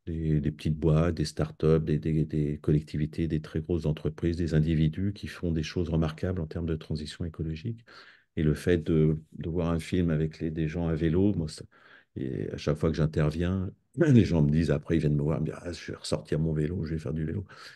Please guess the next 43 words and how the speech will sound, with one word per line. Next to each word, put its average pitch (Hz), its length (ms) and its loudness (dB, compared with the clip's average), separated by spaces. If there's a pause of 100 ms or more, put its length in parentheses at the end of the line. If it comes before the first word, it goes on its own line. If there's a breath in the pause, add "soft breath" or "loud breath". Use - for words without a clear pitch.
(120)
C'est - 60 -2
aussi 82 260 4
leur 85 160 8
donner 90 320 6
envie 85 300 0
comme 80 200 -4
ça - 200 -6
de, - 100 -8
de - 220 -6 (320)
faire 67 140 -8
du 76 100 -6
vélo. 87 340 -6 (1040 soft breath)
Donc, 78 240 -2
on 85 100 6
a 85 80 6
aussi 85 240 2
cet 90 220 0
aspect 87 300 0
mobilité 80 520 2
douce 110 220 2
qu'on 90 140 -4
fait, 87 260 -4
euh, 78 140 2
on 76 140 2
a, 78 60 4
on 73 160 2
a 76 80 4
l'adem 80 460 2
comme 76 200 -6
partenaire. 78 580 -6 (840 soft breath)
Et, 76 300 0
euh, - 540 -4 (520)
c'est - 160 -4
l'autre 82 300 2
aspect 82 340 0
assez 78 200 0
important 78 500 -2
de 78 120 -2
notre 76 180 -2
catalogue, 76 500 -6
mais 82 120 2
plus, 104 400 0
euh, 78 180 2